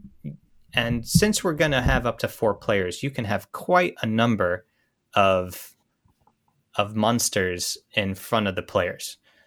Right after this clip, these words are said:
And how do you determine what all those monsters are doing, what their intent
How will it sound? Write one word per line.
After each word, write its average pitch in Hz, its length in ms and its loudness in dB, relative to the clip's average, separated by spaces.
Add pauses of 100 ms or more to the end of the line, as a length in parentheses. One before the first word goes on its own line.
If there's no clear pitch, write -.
(540)
And 92 400 0 (840)
how 190 180 4
do 175 100 0
you 160 60 2
determine 127 480 2
what 110 160 0
all 104 200 2
those 98 240 0
monsters 98 420 0
are 98 60 -2
doing, 87 380 -4
what 98 160 2
their 104 120 2
intent 98 600 -2